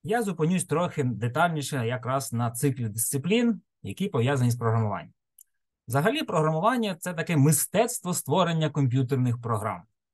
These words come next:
А програма — це інструкція, послідовність команд, якщо хочете, послідовність магічних заклинань, які вказують на ті дії, що має виконати сам комп'ютер, аби досягти бажаного результату.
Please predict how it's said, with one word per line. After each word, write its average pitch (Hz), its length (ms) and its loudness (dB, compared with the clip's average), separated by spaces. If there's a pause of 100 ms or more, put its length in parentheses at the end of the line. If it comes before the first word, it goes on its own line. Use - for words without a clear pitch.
(420)
А 123 120 -4
програма — 135 600 0 (140)
це 143 220 -2
інструкція, 180 840 0
послідовність 180 840 2
команд, 156 440 2
якщо 131 300 -4
хочете, 147 640 -2 (180)
послідовність 156 760 -2
магічних 147 540 0
заклинань, 139 640 -2 (800)
які 147 260 2
вказують 170 560 -2
на 151 120 0
ті 147 180 -2
дії, 202 300 0
що 147 180 -2
має 156 200 2
виконати 139 540 -2
сам 127 280 -2
комп'ютер, 127 560 -2 (600)
аби 147 480 0
досягти 127 680 -2 (380)
бажаного 123 580 2
результату. 117 540 -2